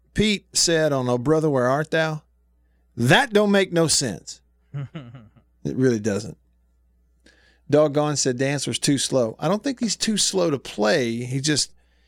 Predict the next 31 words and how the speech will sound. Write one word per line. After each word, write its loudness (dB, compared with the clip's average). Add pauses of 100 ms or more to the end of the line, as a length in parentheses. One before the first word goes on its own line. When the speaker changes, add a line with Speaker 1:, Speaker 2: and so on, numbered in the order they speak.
(120)
Speaker 1:
you -4
can't 0
run 2
a -4
four 0
six. -2
He's 2
good 4
enough, 2
big 0
enough, -2
and -8 (760)
an 0
excellent 0
cover 2
and -2
ball 2
skills -2
enough 0
to -4
play 0
corner 0
in -2
the -2
N -4
F -4
L 4
in -6
certain -2
situations -2
and -10